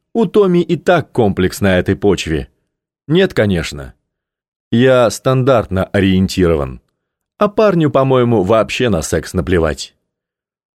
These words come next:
Он любит дурацкие игрушки, виртуальную реальность". "Тогда почему?" "Раш, я предпочитаю любить человечество в целом".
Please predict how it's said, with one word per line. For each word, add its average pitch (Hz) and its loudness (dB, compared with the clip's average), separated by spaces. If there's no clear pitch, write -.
Он 202 4
любит 160 2
дурацкие 127 0
игрушки, 110 0
виртуальную 143 2
реальность". 80 -2
"Тогда 113 0
почему?" 135 0
"Раш, 107 0
я 208 2
предпочитаю 151 2
любить 120 2
человечество 104 0
в - -8
целом". 80 -2